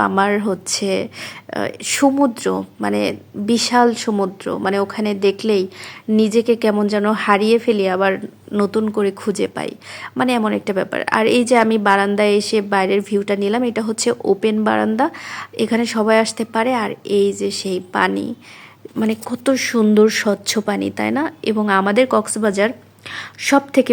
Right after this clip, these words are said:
বৃহৎ কক্সবাজার, যেখানে দেশের বাইরে থেকেও মানুষজন আসে এটার ভিউ নিতে,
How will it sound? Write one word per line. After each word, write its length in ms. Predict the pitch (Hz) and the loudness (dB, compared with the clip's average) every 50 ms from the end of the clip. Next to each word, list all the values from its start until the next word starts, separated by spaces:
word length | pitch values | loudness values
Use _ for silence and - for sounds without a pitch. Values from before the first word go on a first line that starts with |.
| 208 190 - | 0 0 -2
বৃহৎ 340 | 214 214 220 208 240 226 233 - - 196 | 0 2 4 4 4 2 2 0 -2 -4
কক্সবাজার, 460 | 185 - - - - 190 190 196 185 185 190 | -4 -4 -4 -2 -2 0 0 0 0 0 0
যেখানে 300 | 196 - - 214 214 226 233 208 214 | -2 0 0 0 0 0 0 0 0
দেশের 220 | 202 - - 214 202 202 | 0 0 -2 -2 0 2
বাইরে 200 | 202 185 180 190 196 190 | 2 2 2 2 0 -2
থেকেও 200 | 226 220 - 294 320 311 247 | -2 -2 0 2 2 4 4
মানুষজন 440 | 226 214 214 214 202 208 202 202 196 - - 208 | 2 2 0 0 0 0 0 2 2 0 0 0
আসে 240 | 208 - - 302 370 392 - - - - - - - - _ _ _ - - _ _ - | -2 0 0 0 0 0 -4 -8 -12 -10 -12 -12 -14 -16 _ _ _ -20 -20 _ _ 4
এটার 340 | 208 214 214 226 220 214 208 190 190 | 4 4 6 4 4 4 4 2 2
ভিউ 180 | 190 214 208 214 214 208 | 4 6 8 8 8 6
নিতে, 220 | 214 214 214 262 | 4 2 4 4